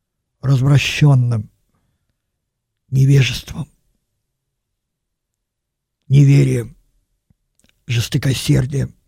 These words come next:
При этом Михей обращает надзор на элиту, с одной стороны,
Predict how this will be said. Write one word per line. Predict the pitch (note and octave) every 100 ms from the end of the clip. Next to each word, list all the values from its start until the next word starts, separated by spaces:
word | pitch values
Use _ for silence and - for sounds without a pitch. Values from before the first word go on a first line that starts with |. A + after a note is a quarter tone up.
| _ _ _ _ _ _ _ _ _ - - - _ _
При | - D#3
этом | A#3+ C4 A#3 F3+
Михей | F3 E3+ - B3
обращает | G#3 F3 F3 G#3 G3+ E3+
надзор | F3 D3+ F3 G#3 D3+
на | E3 E3
элиту, | F3 B3+ - B2+
с | -
одной | D3+ C#3+ D#3+
стороны, | - D3+ C#3 C3 B2 G#2